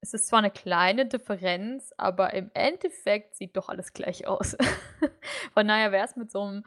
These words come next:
Logo oder so noch ein bisschen cooler gewesen, gerade wenn man vielleicht dann halt die Flotten hat. Aber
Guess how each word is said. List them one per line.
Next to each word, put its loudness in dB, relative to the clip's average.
Logo 0
oder 6
so -2
noch -6
ein -2
bisschen -4
cooler 2
gewesen, 0
gerade 4
wenn 2
man -8
vielleicht -2
dann 0
halt -4
die -10
Flotten -4
hat. -4
Aber 4